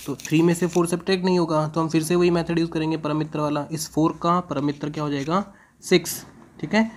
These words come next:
इस सिक्स को हम ऐड करेंगे ऊपर वाले नंबर में। ऊपर नंबर क्या है, फ़ोर नहीं है,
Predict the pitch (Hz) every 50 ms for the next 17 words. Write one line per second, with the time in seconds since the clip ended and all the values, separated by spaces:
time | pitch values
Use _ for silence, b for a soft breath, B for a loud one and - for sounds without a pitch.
0 | B B B B - 185 185 - - - 247 226 233 - - 220 208 196 180 165
1 | 160 170 175 180 185 151 147 143 156 151 147 147 143 143 143 139 139 139 135 135
2 | 131 - - - 147 143 170 170 175 175 185 180 175 - 185 180 160 - - -
3 | 180 202 202 196 190 165 143 135 123 113 113 -